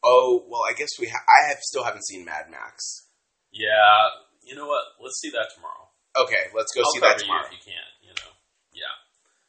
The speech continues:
Speaker 2: Let's, let's see that, 'cause, yes.
Speaker 1: Yes, let's go see that. I'm all about it. Um, and maybe our next episode will be Mad Max focused, 'cause I will have finally seen this film.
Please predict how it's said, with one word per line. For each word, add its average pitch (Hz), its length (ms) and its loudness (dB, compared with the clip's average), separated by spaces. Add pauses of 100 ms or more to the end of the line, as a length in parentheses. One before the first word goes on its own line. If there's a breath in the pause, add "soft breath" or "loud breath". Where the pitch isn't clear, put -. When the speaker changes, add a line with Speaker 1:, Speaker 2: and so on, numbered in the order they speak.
(220)
Speaker 2:
Let's, - 340 -18
let's - 240 -10
see - 160 -12
that, - 280 -18
'cause, - 420 -20 (460)
yes. - 400 -12 (480 loud breath)
Speaker 1:
Yes, 131 340 4 (160)
let's 127 220 2
go 165 100 2 (100)
see 123 100 -8
that. 117 300 4
I'm 101 180 -8
all 98 240 0
about 95 260 6
it. 95 140 0 (1800 soft breath)
Um, 110 300 6
and 107 160 -12
maybe 110 220 -4
our 107 120 2
next 104 240 -2
episode 98 340 -8
will 92 140 -12
be 87 360 -14 (160)
Mad 92 360 -6
Max 87 420 -8
focused, - 680 -10 (600 soft breath)
'cause 90 180 -10
I 85 160 -8
will 82 120 -10
have 85 180 -20
finally 87 260 -12
seen 85 240 -14
this 76 220 -14
film. 69 260 -18